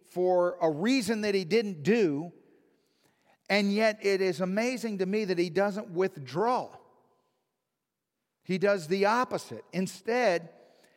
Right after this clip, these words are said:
he presses into the culture in which he finds himself. And this is a consistent move that Joseph makes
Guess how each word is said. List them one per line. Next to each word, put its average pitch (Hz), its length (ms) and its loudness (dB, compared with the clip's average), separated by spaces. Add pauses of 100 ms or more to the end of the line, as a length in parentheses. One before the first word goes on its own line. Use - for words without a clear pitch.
(140)
he 214 160 0
presses 220 720 -2
into 220 220 -4
the 175 140 -2
culture 214 500 -4
in 170 80 -6
which 185 160 -4
he 196 100 -8
finds 208 380 -6
himself. 147 380 -6 (260)
And 175 180 0
this 240 220 -4
is 196 100 -10
a 202 80 -4
consistent 254 1300 -8
move 196 640 -2 (380)
that 170 160 0
Joseph 196 560 -2
makes 180 440 -4